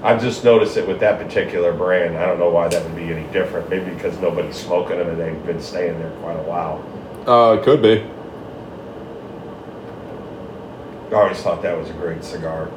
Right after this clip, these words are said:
Speaker 1: in my early years. Um, I haven't had one here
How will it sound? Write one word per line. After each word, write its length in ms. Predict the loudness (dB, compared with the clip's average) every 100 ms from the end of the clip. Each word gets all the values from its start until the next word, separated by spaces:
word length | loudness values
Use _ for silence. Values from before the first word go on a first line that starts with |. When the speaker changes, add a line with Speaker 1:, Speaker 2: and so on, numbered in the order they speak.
| -10
Speaker 1:
in 120 | -8
my 100 | -8
early 400 | -4 -2 -2 -2
years. 360 | -6 -6 -8 -12 -14 -14 -12 -2
Um, 260 | 0 0 -4 2
I 140 | 6
haven't 220 | 8 6 6
had 240 | 4 4
one 100 | 0 -4
here 180 | -6